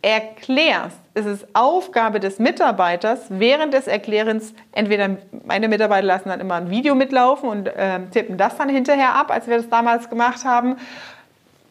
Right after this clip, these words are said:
entweder selbst mitschreiben oder halt so eine kurze Aufnahme machen, der Mitarbeiter arbeitet es nach. Erstens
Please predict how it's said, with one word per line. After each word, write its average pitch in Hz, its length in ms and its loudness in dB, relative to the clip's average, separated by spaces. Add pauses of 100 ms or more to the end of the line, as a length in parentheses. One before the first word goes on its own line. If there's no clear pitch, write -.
(100)
entweder 202 320 2
selbst 240 340 2
mitschreiben 320 560 2 (480)
oder 240 360 4
halt 202 220 -2
so 226 180 4
eine 214 200 -4
kurze 240 320 0
Aufnahme 240 440 2
machen, 233 260 0
der 208 100 -2
Mitarbeiter 202 480 0
arbeitet 185 380 -2
es - 100 -20
nach. - 240 -12 (140)
Erstens - 640 -4